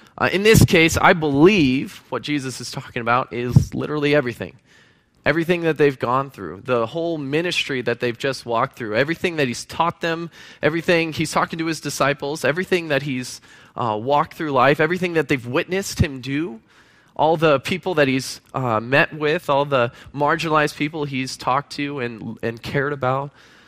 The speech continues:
all the Pharisees that he condemned, all the miracles that he performed,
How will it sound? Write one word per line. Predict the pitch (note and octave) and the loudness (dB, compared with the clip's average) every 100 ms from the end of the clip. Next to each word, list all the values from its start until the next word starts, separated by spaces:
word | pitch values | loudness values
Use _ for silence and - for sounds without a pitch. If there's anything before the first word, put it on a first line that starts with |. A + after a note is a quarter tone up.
| - | -10
all | - E3 | 2 4
the | E3+ D3+ C3+ B2 C3 - | 6 6 6 4 0 4
Pharisees | E3+ D#3+ - F3+ E3+ E3 | 6 6 4 0 2 4
that | D3 C#3+ | 4 4
he | D3 | 0
condemned, | - C3 C3+ C3+ C3+ D3 E3+ | -2 -6 2 4 4 2 0
all | C3+ E3 | 2 2
the | C#3+ C3 | 2 2
miracles | A#2+ C#3 E3 - E3+ E3 | 2 0 0 -2 -6 -2
that | C#3+ B2 | 0 0
he | C3+ | -2
performed, | D3 - A#2 - B2+ F#3+ - - | -10 -10 -12 -10 -12 -12 -18 -20